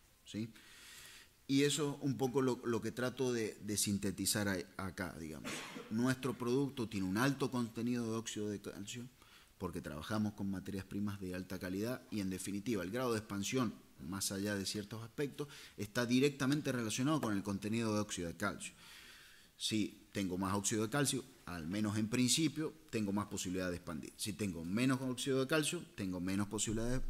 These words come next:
de expandir a igual dosis. Eso es lineal,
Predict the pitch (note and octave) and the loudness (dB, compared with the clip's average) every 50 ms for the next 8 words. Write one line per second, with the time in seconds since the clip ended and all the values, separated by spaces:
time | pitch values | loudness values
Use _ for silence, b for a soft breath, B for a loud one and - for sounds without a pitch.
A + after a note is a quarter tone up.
0 | - - B2+ C3 - D#3+ D3+ D3+ D#3+ D#3 - - - - A2+ A#2+ B2+ - - - | 2 2 0 0 0 0 2 2 2 0 0 -4 -4 0 2 2 2 0 -2 -4
1 | - G#2+ G#2+ G2+ A2 G#2+ G2 G2+ G2+ F#2 D2 D2 - - - - - - - - | -2 0 2 4 4 4 4 2 0 -2 -4 -6 -8 -8 -8 -10 -16 -14 -6 0
2 | - C3+ C3 - D3+ C#3+ - - - - - G#2 G2+ G2 G2+ G2 G2+ G#2 G2+ G#2+ | 2 2 2 2 0 -4 -6 -10 -14 -8 -2 -2 -2 0 0 0 2 4 4 4
3 | G#2+ G#2 F#2 E2 | 4 4 2 -2